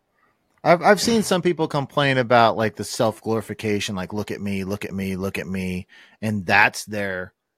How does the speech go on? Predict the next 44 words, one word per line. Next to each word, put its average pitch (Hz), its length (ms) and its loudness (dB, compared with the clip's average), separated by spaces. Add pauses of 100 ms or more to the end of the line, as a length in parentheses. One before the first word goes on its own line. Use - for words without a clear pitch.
(140)
ultimate 101 540 -10
problem 107 680 -2
with 98 300 -4
it, 92 320 -4
is 95 180 -8
that 95 220 -4
people 104 420 -6
are 98 60 -4
just 92 260 -8
wanting 98 480 -2
attention, 92 580 -6
wanting 95 320 -4
attention. 98 640 -6
And 87 120 -10
I, 104 180 -4
I 123 80 -4
don't 127 300 -2
know 123 340 4 (800)
if 175 180 0
that's 175 300 6
the 190 80 0
main 185 240 0
reason, 190 500 0
but 147 180 6
I 151 220 6
know 165 140 2
I've 139 180 4
seen 151 460 -4
people 110 600 -4 (360)
talk - 380 2
about 101 320 -2
that 101 200 -4
as, 95 160 -10
as 95 220 -12
a 92 80 -14
complaint, 92 800 -12
as - 80 -18
far 87 140 -8
as 85 100 -8
self, - 400 -4
self-glorification 92 1200 -2
and 85 100 -8
that 87 220 -6
being, 90 400 -12